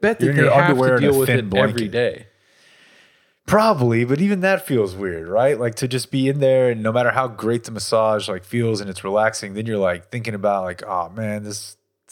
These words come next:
Speaker 2: you know, twenty-four-year-old, you know, recent college graduate can see my, my pant of bone."
Speaker 1: What if you, uh, wore, like, the thing with the lock?
Speaker 2: <laughs>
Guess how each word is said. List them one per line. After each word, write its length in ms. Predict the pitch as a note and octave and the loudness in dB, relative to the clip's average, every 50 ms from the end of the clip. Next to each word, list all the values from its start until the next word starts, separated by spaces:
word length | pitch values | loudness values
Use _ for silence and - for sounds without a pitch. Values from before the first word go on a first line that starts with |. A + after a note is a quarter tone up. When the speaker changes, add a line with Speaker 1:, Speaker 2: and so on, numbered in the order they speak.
| - - | -16 -10
Speaker 2:
you 80 | - F2+ | -10 -10
know, 220 | D#2+ D#2 D#2+ D#2+ - _ _ _ _ _ _ _ - | -10 -10 -12 -16 -20 _ _ _ _ _ _ _ -8
twenty-four-year-old, 1200 | - - A2+ G#2+ G2+ F#2+ - - A2 G#2 G2+ G2+ G2 F#2 F#2+ F#2+ F#2 F#2 F#2 F2+ E2 E2+ - _ _ | -2 -2 -2 -2 -2 -6 -6 -4 -4 -2 -2 -2 -4 -4 -4 -4 -4 -4 -6 -8 -10 -16 -20 _ _
you 100 | - F#2 | -12 -10
know, 320 | F2 E2+ E2 E2 E2+ E2+ E2 _ _ _ _ _ _ _ _ _ _ _ _ _ _ _ _ _ _ _ - | -8 -8 -8 -8 -10 -12 -16 _ _ _ _ _ _ _ _ _ _ _ _ _ _ _ _ _ _ _ -12
recent 500 | G#2 G2+ G2+ A2 A#2 A2+ - A#2+ G#2+ F#2+ | -10 -4 -2 -2 -2 -2 -4 -6 -6 -6
college 440 | - - A2 G#2+ G#2 G2+ F#2 F#2 - | -2 -2 0 0 0 -2 -4 -6 -6
graduate 560 | A2 G2+ G2+ G2+ G2+ F#2+ F#2+ F#2 E2 E2+ E2 | -4 -2 0 0 -2 -4 -6 -8 -8 -10 -10
can 120 | - F#2+ | -12 -12
see 280 | E2 - - - G#2 G2 | -10 -10 -8 -6 -6 -4
my, 180 | F#2+ F2 D#2+ E2 E2 _ _ _ _ _ _ _ _ _ _ _ _ _ _ - | -4 -4 -4 -4 -8 _ _ _ _ _ _ _ _ _ _ _ _ _ _ -10
my 80 | F2+ | -10
pant 400 | F2+ - - G#2+ A2+ G#2+ G#2 G#2 | -8 -8 -4 -4 -4 -4 -4 -6
of 160 | G2 E2+ D#2+ - | -8 -12 -8 -6
bone." 480 | F#2 F#2+ G2+ G2+ F#2+ F#2 F2+ F2+ E2+ - _ _ | -4 -2 -2 -2 -4 -6 -8 -12 -14 -18 _ _
Speaker 1:
What 340 | - - C#3+ C#3+ E3 E3 E3+ | -6 -2 2 2 4 4 2
if 260 | E3+ D3+ - - - | 0 -2 -4 -10 -10
you, 360 | D#3 D3+ D3 D3 C#3+ C#3 C#3 | -6 -4 -4 -2 -2 0 0
uh, 400 | C3+ C3+ C3 B2+ B2 B2 A#2+ A#2+ | 2 2 2 2 2 2 0 0
wore, 320 | A#2 A#2+ B2+ C3 C3+ C3 C3 | -2 -2 -2 -2 -2 -2 -2
like, 280 | B2+ B2 A#2+ A2+ - - | -2 -4 -4 -4 -6 -8
the 120 | B2 A#2 | -10 -10
thing 240 | A2 - C3 B2 A#2+ | -8 -8 -8 -8 -8
with 120 | A#2 A2+ A2 | -8 -8 -4
the 100 | - A#2+ | -4 -2
lock? 400 | B2 C3+ C#3 B2+ - - - - _ _ _ _ _ _ _ _ _ _ _ _ _ _ _ _ _ _ - | -2 0 -2 -2 -4 -8 -16 -20 _ _ _ _ _ _ _ _ _ _ _ _ _ _ _ _ _ _ -20
Speaker 2:
<laughs> 80 | - | -18